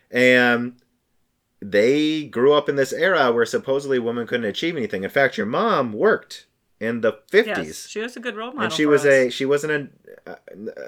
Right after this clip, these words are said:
Speaker 1: not to say just a nurse, but she became, she was promoted.
Speaker 2: She, yeah, she started as a secretary and had to fight her dad to go and get a degree as a nurse because he said, "You're just gonna get married and have babies and that's it."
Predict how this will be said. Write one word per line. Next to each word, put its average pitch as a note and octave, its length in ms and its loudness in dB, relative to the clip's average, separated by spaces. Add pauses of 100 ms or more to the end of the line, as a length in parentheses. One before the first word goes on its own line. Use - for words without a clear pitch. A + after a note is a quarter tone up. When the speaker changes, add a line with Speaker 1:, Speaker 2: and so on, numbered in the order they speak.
Speaker 1:
not A#2 200 -2
to B2 60 -6
say A2 200 0
just A#2 320 -2
a G2+ 60 -4
nurse, C3+ 220 0
but F#2+ 120 -10
she - 80 -10
became, A2+ 500 -8 (340)
she A2+ 440 -8 (140)
was A#2 180 -6
promoted. D#3+ 640 0
Speaker 2:
She, - 60 -20 (120)
yeah, G3 120 -2
she C#4+ 340 -6
started G#3 600 0
as E3 160 -6
a D#3+ 60 -16
secretary D#3 1000 -8 (140)
and D#3+ 440 -10
had F3+ 480 -4
to D3+ 100 -14
fight - 460 -8
her E3+ 180 -8
dad D3 640 -4 (640)
to F3 280 -12
go E3+ 220 -10
and E3 140 -12
get D#3+ 160 -10
a D#3 80 -10
degree D3+ 500 -14
as D3 160 -10
a D3 60 -16
nurse D3+ 760 -10 (580)
because E3+ 580 -8 (320)
he E3+ 240 -12
said, D#3+ 320 -8
"You're D#3 120 -12
just D3+ 200 -16
gonna D#3 120 -14
get C#3 180 -18
married C#3+ 300 -14
and C#3+ 100 -18
have C3+ 160 -18
babies C#3 360 -16
and - 100 -20
that's - 200 -20
it." - 160 -18